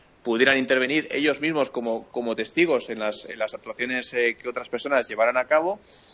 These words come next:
o incluso que en los testamentos que otorgaran estas personas ciegas, eh, ante notario no se necesitara la presencia de testigos,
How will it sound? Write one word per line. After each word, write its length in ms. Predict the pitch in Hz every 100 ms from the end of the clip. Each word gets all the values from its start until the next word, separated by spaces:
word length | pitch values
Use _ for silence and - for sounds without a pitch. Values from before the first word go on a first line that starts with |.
| -
o 120 | 135
incluso 460 | 135 123 139 139 -
que 200 | 143 156
en 80 | 151
los 180 | 120 -
testamentos 600 | 117 - 113 139 135 139
que 100 | 131
otorgaran 440 | 131 131 147 123
estas 240 | 117 131 -
personas 480 | 123 151 131 120
ciegas, 440 | - 139 135 131 - _ _ _
eh, 220 | - 131
ante 260 | 127 131 139
notario 460 | 143 139 151 165 165
no 320 | 131 147 151
se 180 | - 147
necesitara 540 | 143 147 143 143 156
la 120 | 151
presencia 400 | 120 110 127 131
de 120 | 131
testigos, 520 | 131 135 160 160 180